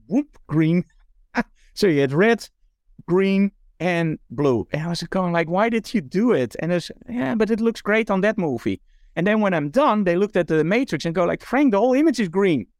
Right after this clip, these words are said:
Yep. And now put in, um, Save It Private Ryan. Do you see that everything is now black and white? "Yeah, it doesn't look blue anymore." Yeah, that's because you now have the proper green ingredient. But black and white, yep,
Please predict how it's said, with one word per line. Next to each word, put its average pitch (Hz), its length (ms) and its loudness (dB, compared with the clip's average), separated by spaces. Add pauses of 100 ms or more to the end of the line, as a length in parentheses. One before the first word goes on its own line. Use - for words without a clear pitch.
(920)
Yep. - 220 0 (280)
And 147 100 -2
now 196 120 2
put 208 220 -2
in, 180 280 -2
um, 147 360 0 (480)
Save 185 280 0
It 165 80 -8
Private 165 340 -2
Ryan. 127 320 0
Do 156 80 -2
you 196 60 -2
see 254 140 -2
that 226 120 0
everything 202 340 0
is 180 120 -2
now 175 100 2
black 165 240 0
and 117 140 -2
white? 190 260 2 (920)
"Yeah, 226 240 -2
it 202 80 -2
doesn't 233 300 0
look 214 140 0
blue 285 240 2
anymore." 233 520 2 (180)
Yeah, 139 180 0
that's 151 160 -2
because 165 280 -2
you 160 60 -2
now 165 100 2
have 185 100 -2
the 170 80 -12
proper 185 280 -2
green 202 360 0
ingredient. 139 580 -2 (220)
But 180 140 -4
black 277 180 0
and 269 140 2
white, 247 340 2
yep, 117 340 0